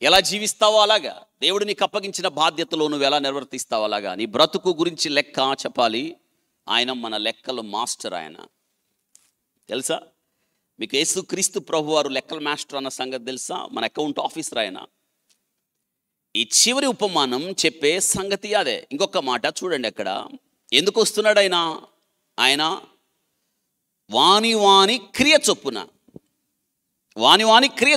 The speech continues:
చొప్పున ప్రతి వానికి ఇచ్చుటకు నేను సిద్ధపరిచిన జీతం నా యొద్ద ఉన్నది. నేను సిద్ధపరిచిన జీతం. ఏమి ఇవ్వడానికి వస్తున్నాడు?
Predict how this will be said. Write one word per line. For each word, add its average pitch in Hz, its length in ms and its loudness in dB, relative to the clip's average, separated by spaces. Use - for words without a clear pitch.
చొప్పున 127 360 -2
ప్రతి 160 340 0
వానికి 202 480 4
ఇచ్చుటకు 139 800 -4
నేను 139 360 0
సిద్ధపరిచిన 180 640 0
జీతం 113 380 -8
నా 104 80 -2
యొద్ద 117 260 -2
ఉన్నది. 165 560 0
నేను 123 240 -2
సిద్ధపరిచిన 127 600 -6
జీతం. 101 300 -12
ఏమి 165 180 4
ఇవ్వడానికి 208 360 4
వస్తున్నాడు? 214 540 -2